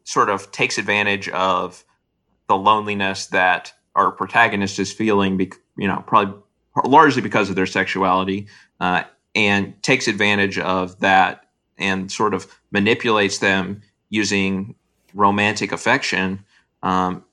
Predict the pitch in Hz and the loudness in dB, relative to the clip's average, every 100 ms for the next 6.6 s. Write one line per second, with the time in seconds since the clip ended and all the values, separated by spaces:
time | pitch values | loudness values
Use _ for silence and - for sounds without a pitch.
0 | _ _ - 127 104 131 98 110 104 101 | _ _ -4 -2 0 0 2 2 2 0
1 | 107 110 107 107 110 110 107 101 98 - | -2 -2 0 4 6 6 4 0 -4 -2
2 | 107 101 101 95 92 95 101 95 92 - | 2 4 2 0 -2 0 2 0 -2 -2
3 | 95 92 - _ _ _ - 117 117 85 | 0 -2 -6 _ _ _ 4 8 8 4
4 | 87 - - _ _ 95 92 90 90 104 | -4 -8 -12 _ _ 0 2 0 -2 -2
5 | 101 101 95 95 95 98 98 95 98 - | 0 2 4 4 2 2 2 0 -2 -6
6 | - 104 113 98 92 98 | -4 0 0 0 -2 -6